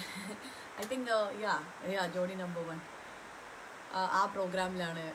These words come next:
ഉണ്ടായിരുന്നത്. I think ആ ഒരു ഫ്യൂ എപ്പിസോഡ്സ് കഴിഞ്ഞ ഉടനെ തന്നെ ലോക്ക്ഡൗൺ വന്നു. അതുകൊണ്ട് തന്നെ ഞങ്ങൾക്ക് അതിൻ്റെ ബാക്കി എപ്പിസോഡ്സ് ഷൂട്ട് ചെയ്യാൻ പറ്റിയിട്ടുണ്ടായില്ല. അപ്പോൾ ഇപ്പോൾ അത് സ്റ്റക്കായി നിൽക്കുകയാണ്.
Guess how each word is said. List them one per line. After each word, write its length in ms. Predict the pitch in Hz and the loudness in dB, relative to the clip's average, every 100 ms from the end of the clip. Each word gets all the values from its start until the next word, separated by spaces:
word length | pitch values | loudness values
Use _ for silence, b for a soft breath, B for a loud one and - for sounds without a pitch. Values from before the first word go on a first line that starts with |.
| - | -6
ഉണ്ടായിരുന്നത്. 560 | 165 165 160 156 165 180 | -4 -2 -2 -4 -4 0
I 120 | 196 | -2
think 340 | 190 247 254 | 0 2 6
ആ 220 | 233 233 247 | 10 12 10
ഒരു 220 | 254 254 233 - | 6 2 -2 -2
ഫ്യൂ 180 | 285 302 | 0 6
എപ്പിസോഡ്സ് 540 | 294 294 294 277 269 262 | 4 4 4 4 4 0
കഴിഞ്ഞ 440 | 233 233 220 247 | 2 4 4 4
ഉടനെ 340 | 247 233 233 | -2 -2 -4
തന്നെ 120 | 226 220 | -2 6
ലോക്ക്ഡൗൺ 460 | 196 196 226 233 | 6 8 2 2
വന്നു. 220 | 208 196 | 0 2
അതുകൊണ്ട് 340 | 202 190 202 208 | 2 2 0 -2
തന്നെ 320 | 202 208 202 | -2 -4 -4
ഞങ്ങൾക്ക് 240 | 196 202 | -6 0
അതിൻ്റെ 220 | 214 214 208 | 0 2 4
ബാക്കി 340 | 185 - 254 | 6 4 0
എപ്പിസോഡ്സ് 640 | 233 214 208 196 - 208 202 - | -4 -4 -4 -6 -4 -4 -4 -6
ഷൂട്ട് 220 | 185 180 | -8 -2
ചെയ്യാൻ 220 | 208 202 | -2 0
പറ്റിയിട്ടുണ്ടായില്ല. 920 | 185 180 196 196 185 175 170 160 196 - B B - | -4 -4 -8 -8 -4 -2 0 2 0 -2 B B -10
അപ്പോൾ 140 | 165 | -4
ഇപ്പോൾ 320 | 180 - 233 220 | -4 2 4 6
അത് 320 | 208 226 202 - | 4 -2 -4 -6
സ്റ്റക്കായി 440 | - 190 - 226 208 | -2 -2 2 0 2
നിൽക്കുകയാണ്. 680 | 196 175 208 180 175 190 | -2 -2 0 2 0 -2